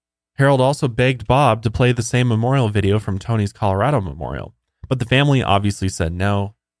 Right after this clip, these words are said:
and they made their own tribute. At the memorial, Harold was tapping his foot the whole time as if he was waiting in line for something. Again, there were no tears, no grief, just impatience. He didn't even let Haley keep a program from the service.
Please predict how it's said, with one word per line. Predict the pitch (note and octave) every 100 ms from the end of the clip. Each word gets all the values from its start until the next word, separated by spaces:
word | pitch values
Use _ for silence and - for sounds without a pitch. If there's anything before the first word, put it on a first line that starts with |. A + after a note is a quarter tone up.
| -
and | G2
they | F2
made | D2 D2
their | D2+
own | F#2 F#2
tribute. | - D#2 C#2 G1+ _ _ _ _ _ _ -
At | A2
the | A2+
memorial, | A2 G#2+ A2 G#2+ G2+
Harold | A#2 A#2+ A2+
was | G2
tapping | - B2 B2 A#2+
his | G2+
foot | - C3 A#2
the | F#2+
whole | C#3 D3
time | - D3 B2+ F#2+
as | G2
if | G#2+
he | -
was | G#2 F#2
waiting | G2+ B2+ C#3+
in | B2
line | A#2 C3+
for | C3 F#2+
something. | - F2+ F#2 - - _ _ _ _ _
Again, | G#2 A2+ B2
there | A2
were | F#2+
no | F#2+ B2+
tears, | C#3+ - C3+ C3+ C3+ - _ _ _
no | F2+ F#2 A2+ D3+
grief, | A#2+ E2+ D2+ - _ _ _ _ _ -
just | G#2+ G2+ - - _ _ _
impatience. | F#2 F2+ - G2 - - - - _ _ _ _ _ _ _ _ C3
He |
didn't | A#2+ C#3 D#3
even | A#2 B2+ A#2+ G#2+
let | F#2 F#2
Haley | - A2 G#2 G2+
keep | - G2 -
a |
program | - - C#3 C3+ F#2+ E2 E2+
from | -
the | D#2
service. | - A#2+ A2+ G#2+ - -